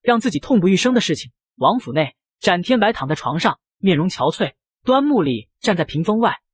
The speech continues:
脸色阴沉的吓人，质问着眼前的太医：“杜太医，你可是宫里最有威望的大夫，连这么点小伤都治不好？”杜太医吓得赶紧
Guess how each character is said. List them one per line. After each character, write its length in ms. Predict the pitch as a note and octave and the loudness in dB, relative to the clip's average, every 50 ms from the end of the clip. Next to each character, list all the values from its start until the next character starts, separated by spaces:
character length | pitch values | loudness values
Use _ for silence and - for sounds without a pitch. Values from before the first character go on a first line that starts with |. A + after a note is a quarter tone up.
| _ _ | _ _
脸 240 | - - F#3 F#3+ F#3+ | 0 2 2 2 4
色 140 | F#3 - A3 | 4 2 2
阴 160 | G3+ B3+ C4+ | 2 2 0
沉 120 | B3 G3 F#3+ | 0 0 0
的 60 | G#3 | 0
吓 220 | - - A#3 E3+ | 0 0 0 0
人， 220 | B2+ A2 A2+ D3+ - _ _ _ - | -2 -4 -8 -10 -12 _ _ _ -4
质 180 | - - D4+ | 0 2 4
问 140 | B3 A#3 G#3 | 4 4 4
着 80 | F#3 D#3+ | 2 0
眼 160 | C#3+ C3 G#2+ | 0 -2 -4
前 140 | - - E3+ | -4 -4 -4
的 60 | F#3 | -2
太 200 | - - G#3+ D#3 | 0 0 0 0
医 240 | C#3+ F3 G3+ A3 _ _ _ _ _ | 0 -2 -6 -8 _ _ _ _ _
：“杜 120 | - - D3 | -6 -6 -4
太 140 | - - C3+ | -2 -2 -4
医， 220 | B2 D3+ F#3 G#3 _ _ _ _ _ _ _ _ _ _ | -2 -4 -6 -6 _ _ _ _ _ _ _ _ _ _
你 160 | - A#3+ C4 | 0 2 2
可 80 | - | 2
是 100 | F3+ - | 2 2
宫 200 | F3+ A3 B3 B3+ | 2 2 2 2
里 80 | G3+ C3+ | 2 0
最 200 | - - C#4+ A3 | 0 0 2 2
有 100 | D#3 A#2+ | 2 4
威 180 | C3 F#3+ A#3 C4 | 4 4 4 4
望 100 | C4 G3 | 4 2
的 80 | D#3 | 2
大 180 | - G3+ F#3 D3+ | 0 0 -2 -2
夫， 200 | - - - _ _ _ _ _ | -4 -10 -20 _ _ _ _ _
连 160 | - B3 C#4+ | 0 0 2
这 140 | - F4 F4+ | 2 2 2
么 80 | D#4+ | 2
点 100 | F#3+ G#3 | 2 2
小 160 | A3+ - D3 B2+ | 2 2 0 0
伤 140 | - F#3 | 2 4
都 100 | G3+ G#3+ | 4 4
治 120 | F#3 - G3+ | 4 2 0
不 80 | E3+ | -2
好？” 120 | - - - - - - _ _ _ _ _ - | -2 -6 -8 -8 -8 -10 _ _ _ _ _ 0
杜 140 | - G#3+ A3 | 2 4 4
太 120 | A3 A3+ | 4 4
医 80 | G#3+ A3+ | 2 2
吓 140 | G#3 A#3+ G#3+ | 2 2 0
得 80 | F3+ | 2
赶 180 | - D#3 F3+ A3 | 2 0 0 -2
紧 240 | - D#3+ B2+ A#2+ | -2 -4 -6 -8